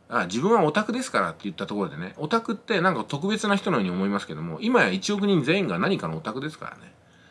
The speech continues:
だから、特に特徴のある言葉ではなくなってくるよってことなんですよ。変態も同じです。どの業界も自分たちのことを、「俺たち変態だよね」って言ってることをちょっと見ていると、なんかネットで稼いでる人だけが変態でもないし、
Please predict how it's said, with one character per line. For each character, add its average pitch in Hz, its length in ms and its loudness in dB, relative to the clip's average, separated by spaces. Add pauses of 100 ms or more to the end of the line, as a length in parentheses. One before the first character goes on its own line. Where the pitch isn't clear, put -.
(120)
だ 165 120 -2
か 123 60 4
ら、 117 60 4
特 226 240 -2
に 190 260 4
特 117 200 -4
徴 - 100 -2
の 185 80 2
あ 185 40 4
る 123 100 0
言 101 80 -2
葉 92 140 -2
で 78 80 -6
は 76 40 -6
な 82 120 -6
く - 100 -6
な 151 60 0
っ 160 60 -6
て - 120 -14
く 85 80 -10
る 85 80 -4
よ 101 60 -2
っ - 20 -14
て - 100 -18
こ 78 100 -14
と - 60 -14
な 65 80 -12
ん - 40 -16
で - 40 -20
す - 40 -20
よ。 - 100 -20
変 214 240 0
態 220 120 2
も 185 140 0
同 180 80 4
じ 151 120 -2
で 147 40 -4
す。 - 160 -12 (540)
ど 170 180 4
の 185 120 6
業 107 200 4
界 92 160 -2
も 104 220 0
自 104 140 -4
分 175 100 0
た 127 100 -2
ち 95 60 -6
の 85 120 -8
こ 87 100 -10
と 107 80 -8
を、 - 100 -4
「俺 240 100 -2
た 226 80 0
ち - 120 -4
変 220 120 -6
態 180 140 2
だ 185 60 4
よ 151 60 2
ね」 90 120 -2
っ - 20 -14
て - 100 -18
言 160 100 -10
っ - 20 -14
て - 140 -8
る 185 80 -2
こ 190 100 -6
と 113 100 -6
を 135 280 0 (220)
ち - 80 -8
ょ - 20 -6
っ - 20 -10
と 107 80 -2
見 123 140 0
て 113 80 0
い 87 100 0
る 78 80 -6
と、 110 340 -2 (300)
な 160 100 0
ん - 40 -14
か 101 100 2
ネ 123 140 0
ッ 190 40 0
ト - 140 -10
で 285 100 -2
稼 254 280 0
い 190 40 0
で 120 80 0
る 98 60 0
人 104 180 -2
だ 90 120 -4
け 190 100 -6
が 95 80 -2
変 101 180 -6
態 104 140 0
で 104 80 -2
も 80 120 -6
な 92 120 -2
い 80 80 -6
し、 78 320 -10